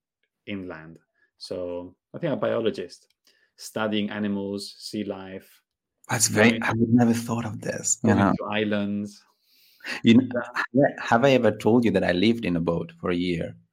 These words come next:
Speaker 1: No, did you?
Speaker 2: Yes. We, we bought a little yacht and we lived,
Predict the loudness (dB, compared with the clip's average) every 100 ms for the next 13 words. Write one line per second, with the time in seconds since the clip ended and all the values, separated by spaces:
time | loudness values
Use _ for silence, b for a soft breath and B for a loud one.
0 | _ _ -10 -6 -6 -6 -8 -10 -18 _
1 | _ _ 0 2 0 -6 -18 _ _ 2
2 | 4 6 2 -2 -2 -2 2 4 4 0
3 | -2 -2 -2 -6 -4 0 0 0 0 0
4 | -4 -8 -4 -2 0 0 0 -2 0 0
5 | -2